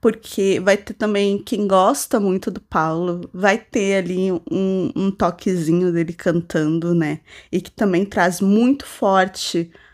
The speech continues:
o que o filme tá questionando, o que o filme está abordando, preste atenção. E, é claro, né? É um filme nacional que eu sempre vou dizer pra vocês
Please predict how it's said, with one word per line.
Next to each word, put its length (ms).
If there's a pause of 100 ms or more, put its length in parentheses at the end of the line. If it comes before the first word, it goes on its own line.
(140)
o 100
que 140
o 60
filme 440
tá 180
questionando, 1000
o 60
que 160
o 40
filme 520
está 380
abordando, 880 (540)
preste 400
atenção. 760 (560)
E, 260 (640)
é 80
claro, 400
né? 220
É 80
um 100
filme 320
nacional 720 (300)
que 720
eu 100
sempre 580
vou 220
dizer 300
pra 120
vocês 680